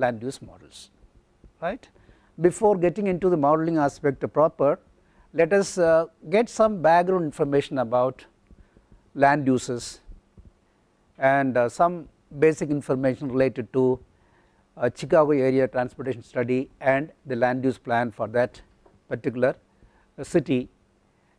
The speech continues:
and then basic information related to transport land use interaction, so that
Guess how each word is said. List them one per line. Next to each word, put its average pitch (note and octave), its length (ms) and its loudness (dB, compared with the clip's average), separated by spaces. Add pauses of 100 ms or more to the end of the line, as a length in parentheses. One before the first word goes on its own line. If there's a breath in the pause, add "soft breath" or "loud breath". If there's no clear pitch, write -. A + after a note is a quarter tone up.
(120)
and D3 280 2
then D#3 220 2 (100)
basic F3 260 0
information C3 580 -2
related B2+ 460 -2
to B2+ 240 -2 (680)
transport C#3 600 0 (100)
land C3 360 0
use C3+ 120 -2
interaction, C#3+ 680 -2 (500)
so - 160 0
that D#3 300 4